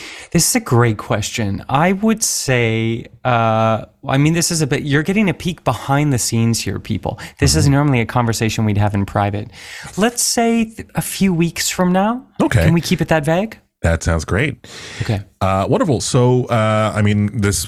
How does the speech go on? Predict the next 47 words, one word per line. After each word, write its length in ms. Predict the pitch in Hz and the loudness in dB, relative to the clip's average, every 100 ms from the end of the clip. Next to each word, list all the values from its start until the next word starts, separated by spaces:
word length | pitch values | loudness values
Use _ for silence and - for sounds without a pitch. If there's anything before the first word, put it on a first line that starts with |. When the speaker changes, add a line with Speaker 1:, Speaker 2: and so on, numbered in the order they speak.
| - | -2
Speaker 2:
the 240 | 95 92 | 0 0
run 420 | 85 95 95 98 | 0 0 2 2
might 200 | 95 92 - | 2 0 -2
still 160 | 101 | 0
be 80 | 87 | 0
going 240 | 85 87 | 0 2
on 160 | 92 107 | 2 0
at 80 | 113 | 0
this 160 | 127 | -4
point, 260 | - 170 240 | -2 -2 0
or 140 | 98 | 0
it 60 | 76 | -2
might 220 | 76 73 _ 87 | -4 -6 _ -12
n-, 200 | 82 - | -10 -6
not 460 | 92 90 90 - | -2 0 0 -2
be, 80 | 175 | -2
but 100 | 120 | 0
whatever. 560 | 80 80 80 143 156 123 | 0 0 0 2 2 2
Uh, 380 | 95 90 - - | 2 0 -4 -8
I, 160 | 127 120 | -4 -4
I'm 140 | 82 | 0
around. 420 | - 85 170 127 - | 2 2 2 0 -2
Speaker 1:
<laughs> 40 | - - - - | -10 -18 -10 -2
Speaker 2:
Uh, 220 | 98 95 | 0 0
so 160 | - 101 | 0 0
I'm 100 | 101 | 2
in 240 | 104 107 | 0 0
a, 360 | 90 101 95 92 | 0 0 2 0
uh, 300 | 82 87 85 | 0 0 0
I'll 140 | 87 | 0
be, 500 | 90 85 85 85 85 - | 0 -2 0 -2 -6 -6
uh, 420 | 82 80 80 78 | -2 0 0 -2
in 200 | - 90 | -2 -2
a 280 | 82 82 80 | 0 0 0
run 420 | 67 90 110 127 131 | -2 0 0 2 0
of 360 | 104 95 87 | 0 -2 -2
an 140 | 87 82 | -4 -4
improvised 640 | 85 78 82 78 78 73 - | -4 -2 0 0 0 -4 -8
farce, 680 | - 98 107 - - - - _ - | -4 -2 0 -2 -8 -10 -14 _ -6
uh, 200 | 80 78 | -2 -2
that's 160 | 80 | -2
going 240 | - 78 69 | -4 -4 -2
on 220 | 78 78 | -2 -2
at 240 | - 76 - | -2 -6 -6
the 140 | 76 | -6
Tarragon 500 | - 113 113 101 92 | 0 0 2 0 -2
Theatre 440 | - 90 87 87 | -2 0 0 0